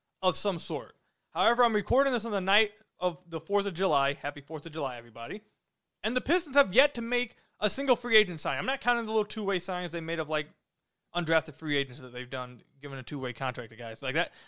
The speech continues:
I'm not counting that. They've yet to make a free agent signing. How should the Detroit Pistons fans feel about this? So,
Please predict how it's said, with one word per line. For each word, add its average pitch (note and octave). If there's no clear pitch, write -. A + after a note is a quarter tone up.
I'm E3+
not F3+
counting D#3
that. B2+
They've B3
yet C#4+
to C4
make B3
a G#3
free A#3
agent G3+
signing. C#3+
How B3+
should C4
the A#3
Detroit G3
Pistons G3
fans D#3+
feel D3
about B2
this? -
So, A#3